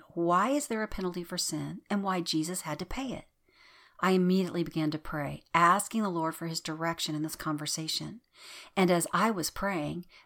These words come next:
the lady who was with us asked Sue to consider what happened during lunch when the little boy broke her lamp.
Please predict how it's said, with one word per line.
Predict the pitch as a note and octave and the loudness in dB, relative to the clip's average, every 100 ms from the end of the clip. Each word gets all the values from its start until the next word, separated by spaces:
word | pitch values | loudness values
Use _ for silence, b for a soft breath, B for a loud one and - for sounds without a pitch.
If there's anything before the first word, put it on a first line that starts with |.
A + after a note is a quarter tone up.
| - | -2
the | F#3 | 0
lady | F3 F3+ F#3+ | 2 2 0
who | F#3 F3 | 0 -2
was | D#3+ | -2
with | D#3 G3 B3+ | -2 -2 -2
us | D3 D3 D#3+ - _ | -4 -6 -8 -10 _
asked | F#3 F3+ G#3+ - - | 4 4 4 -4 -4
Sue | B3+ D3+ | -2 -2
to | E3 | -2
consider | F#3 F#3 - D#3 | -4 -4 -2 -2
what | E3 F#3 | 0 0
happened | G3 - D3+ F3+ E3 | 0 -2 -2 -2 0
during | D#3 D#3 | 0 0
lunch | G3 A#3 D3+ - - B B | 0 0 -2 -4 -10 B B
when | A#3 A3+ | 6 6
the | |
little | F3 E3+ F#3 | 4 0 -2
boy | D#3+ D#3+ | -2 -2
broke | E3 D3+ - | 0 -2 -2
her | F3+ | -4
lamp. | F#3+ B3 - | -2 -4 -8